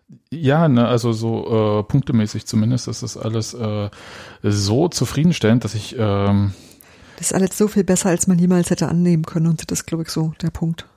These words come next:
Speaker 2: Also tatsächlich waren das auch die Spiele, wo ich dachte so, oh, ja, ja, jetzt wird's, jetzt gibt's bestimmt einen Dämpfer. Und dann Union so,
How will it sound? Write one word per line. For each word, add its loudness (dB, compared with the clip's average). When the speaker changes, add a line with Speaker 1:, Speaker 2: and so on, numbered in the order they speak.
Speaker 2:
Also 0
tatsächlich 2
waren 2
das -4
auch -6
die -2
Spiele, -2
wo 2
ich 0
dachte -2
so, 2
oh, 4
ja, 4
ja, 2
jetzt -2
wird's, -4
jetzt 2
gibt's -2
bestimmt -2
einen 2
Dämpfer. 2
Und -2
dann 2
Union 2
so, -2